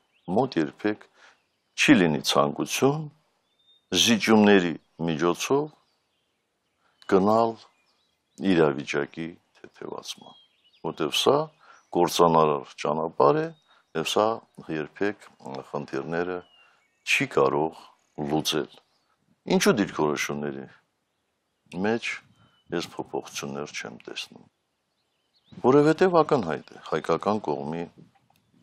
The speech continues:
ցանկությունը, հայկական կողմի նպատակը։ Լեռնային Ղարաբաղի բնակչության ինքնորոշման իրավունքը ի վերուստ տրված իրավունք է,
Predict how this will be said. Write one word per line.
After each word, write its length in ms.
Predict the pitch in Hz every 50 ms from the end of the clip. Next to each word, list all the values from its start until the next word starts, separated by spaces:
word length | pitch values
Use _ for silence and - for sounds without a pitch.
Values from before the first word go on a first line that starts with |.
| _ _ _ _ _ -
ցանկությունը, 680 | - - - 80 73 - - - - - 110 120 131 123
հայկական 500 | 90 73 - - 55 60 67 78 82 85
կողմի 400 | - 64 60 - 62 71 76 76 71 _ _ _ _ -
նպատակը։ 760 | 73 71 - - - - - - - 50 - - - - - _ _ _
Լեռնային 540 | 98 101 104 101 101 104 104 101 101 92
Ղարաբաղի 680 | 78 80 80 78 80 78 71 71 82 78 73 73 73 69 - _ _ _ _ _ _ _ _ _ _ _ -
բնակչության 800 | 92 82 80 80 78 73 - - 85 76 - - 87 71 62 - -
ինքնորոշման 800 | 87 85 - - 82 80 73 71 71 - - 80 73 65 60 - _ _ _ _ _ _ _ _
իրավունքը 760 | 92 98 85 85 78 78 73 78 98 110 117 117 - - 156 160 185 202 - _ _ _ _ _ _ _ _ _ _ _ _ _ _ _ _ _ _ _ _ _ _ _ _ _ _ _ _ _ _ _ _ _
ի 100 | - 147
վերուստ 400 | 143 127 127 123 123 123 - -
տրված 420 | - - 92 82 80 73 67 - -
իրավունք 520 | 69 69 69 64 67 71 82 87 82 -
է, 140 | - 123